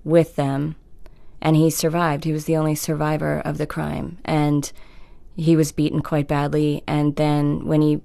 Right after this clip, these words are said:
managed to survive by the grace of God, and he got out of the Mississippi River, and he went to the police to get help,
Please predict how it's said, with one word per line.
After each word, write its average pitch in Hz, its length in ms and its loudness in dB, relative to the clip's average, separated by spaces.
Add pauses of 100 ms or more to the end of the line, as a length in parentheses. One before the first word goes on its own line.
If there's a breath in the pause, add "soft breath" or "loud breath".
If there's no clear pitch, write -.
(140)
managed 170 540 2
to 151 100 -2
survive 139 480 -2
by 147 140 -2
the 143 100 -4
grace 151 340 0
of 147 160 -4
God, 135 440 -2 (760 soft breath)
and 151 160 6
he 143 60 8
got 156 260 6
out 175 100 8
of 160 80 6
the 160 80 6
Mississippi 151 600 2
River, 139 500 0
and 151 180 2
he 147 120 4
went 147 360 0
to - 100 -12
the 165 60 0
police 180 440 -2
to 160 100 -6
get 156 140 0
help, 156 420 0